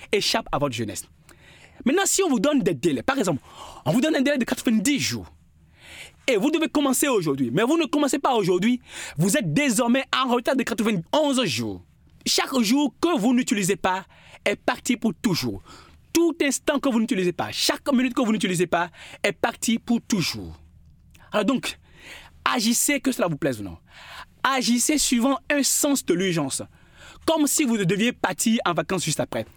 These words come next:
Vous constaterez que quand nous devons partir en vacances, quand nous préparons un voyage, nous avons une capacité d'exécution, une célérité et une efficacité incroyable. Pour plusieurs raisons.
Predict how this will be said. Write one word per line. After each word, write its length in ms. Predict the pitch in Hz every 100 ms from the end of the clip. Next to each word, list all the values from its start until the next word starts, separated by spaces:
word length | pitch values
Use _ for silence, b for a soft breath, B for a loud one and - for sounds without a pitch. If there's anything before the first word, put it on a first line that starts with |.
| b b b b b b b
Vous 120 | 220
constaterez 420 | 185 254 269 262 247
que 160 | 208 - B B B B
quand 160 | - 302
nous 60 |
devons 160 | 247 277
partir 320 | 262 - 240
en 40 | 170
vacances, 380 | 160 175 147
quand 160 | - 277
nous 160 | 214 180
préparons 300 | 254 226 233
un 140 | 180
voyage, 440 | 151 165 190 - B B B B -
nous 120 | 302
avons 280 | 320 269 277 - - b b b b - -
une 80 | 339
capacité 460 | 302 254 262 370 220
d'exécution, 920 | 202 254 180 254 - 262 - - 151 -
une 160 | 339 311
célérité 720 | - 285 262 240 220 196 175
et 80 | 302
une 100 | 330
efficacité 600 | 240 247 262 208 277 -
incroyable. 760 | 262 196 - 165 147 - 190 - B B B B B -
Pour 320 | 339 330 330 _ - -
plusieurs 340 | 294 226 233
raisons. 240 | 143 117